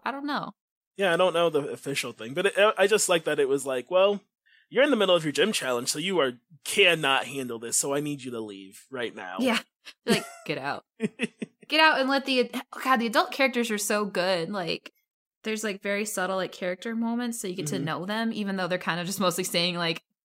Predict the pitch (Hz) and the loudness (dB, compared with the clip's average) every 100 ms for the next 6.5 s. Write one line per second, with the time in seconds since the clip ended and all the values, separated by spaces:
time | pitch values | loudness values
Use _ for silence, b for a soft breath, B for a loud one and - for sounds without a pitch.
0 | _ - 208 240 254 247 - 220 233 214 | _ -8 0 2 0 -4 -6 -6 -4 -4
1 | 180 160 170 - - - 359 202 - - | -2 0 0 0 0 4 6 6 4 2
2 | - - 381 320 359 277 - 294 _ _ | -2 4 4 4 2 -2 -4 -12 _ _
3 | _ _ _ _ _ 226 - 220 208 208 | _ _ _ _ _ -12 -4 -4 0 0
4 | 190 170 131 - - 208 180 185 185 208 | 2 0 -4 -8 -12 -6 -4 -2 -2 0
5 | 185 175 165 180 175 - 170 160 156 151 | 2 0 0 -4 -6 -4 -2 -2 -4 -8
6 | - 160 160 160 | -6 -6 -4 -6